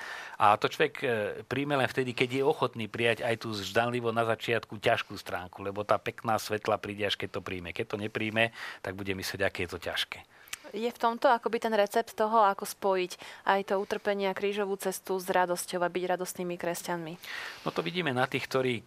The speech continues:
Speaker 1: kríž prijali a skutočne znútra, tak tí ľudia boli vždy ľudia dobroty. A aj dnešní, aj mladí ľudia,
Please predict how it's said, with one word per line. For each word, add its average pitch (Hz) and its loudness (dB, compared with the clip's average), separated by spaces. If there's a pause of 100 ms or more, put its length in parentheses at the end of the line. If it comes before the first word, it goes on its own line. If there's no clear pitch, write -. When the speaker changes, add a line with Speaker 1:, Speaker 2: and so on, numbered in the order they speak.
Speaker 1:
kríž 113 0
prijali 117 4
a 87 2
skutočne - -4
znútra, 113 2
tak - -4 (240)
tí 104 -4
ľudia 110 0
boli 104 -2
vždy 101 -4
ľudia 104 2
dobroty. 104 0 (500)
A 90 4 (640)
aj 131 0
dnešní, 123 0
aj 110 6
mladí 143 4
ľudia, 110 6